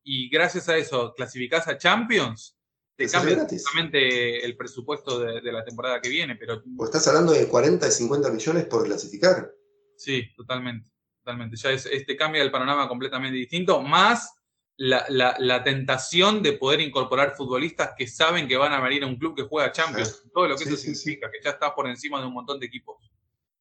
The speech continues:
Speaker 1: Así que bueno, vamos a ver qué pasa. Tranqui-, tranquilidad. Es, es difícil, pero, pero hay que tener tranquilidad porque
Speaker 2: Así es.
Speaker 1: el equipo puede llegar a tener siguiendo vaivenes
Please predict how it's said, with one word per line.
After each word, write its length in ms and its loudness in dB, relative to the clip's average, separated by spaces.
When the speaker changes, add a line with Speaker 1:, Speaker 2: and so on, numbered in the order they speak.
Speaker 1:
Así 200 -6
que 80 0
bueno, 260 2
vamos 240 0
a 40 2
ver 100 2
qué 80 -2
pasa. 320 -2
Tranqui-, 320 -6
tranquilidad. 640 2
Es, 360 -4
es 160 -2
difícil, 440 -8
pero, 540 0
pero 140 -2
hay 60 -2
que 100 -4
tener 220 -4
tranquilidad 580 2
porque 300 -6
Speaker 2:
Así 220 2
es. 100 2
Speaker 1:
el 60 0
equipo 240 -4
puede 160 4
llegar 220 2
a 100 2
tener 200 -4
siguiendo 360 -4
vaivenes 640 -2